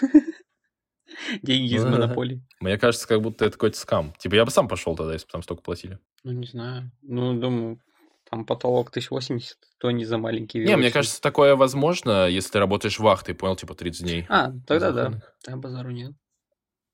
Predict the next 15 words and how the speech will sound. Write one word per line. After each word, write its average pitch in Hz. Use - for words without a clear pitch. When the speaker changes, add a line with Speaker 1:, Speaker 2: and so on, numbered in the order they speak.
Speaker 2:
Ну, 131
это 135
как 143
вот 147
эти 143
вот, 107
э, 101
вакансии 117
на 104
HeadHunter, 98
когда 92
там 98
пишут, -
типа, 90
знаешь, 117